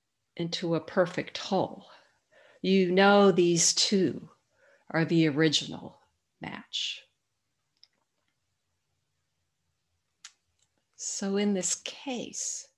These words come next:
Secho's pointing to, the monk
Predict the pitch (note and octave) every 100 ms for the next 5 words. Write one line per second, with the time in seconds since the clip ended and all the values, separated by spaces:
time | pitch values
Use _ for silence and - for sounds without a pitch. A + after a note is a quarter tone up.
0 | _ _ _ _ _ - - F3+ - D3+
1 | - - A3 A3+ - - - _ _ _
2 | _ _ _ _ _ _ _ _ _ _
3 | _ _ _ _ - F3+ E3+ A3 B3+ C3+
4 | - - -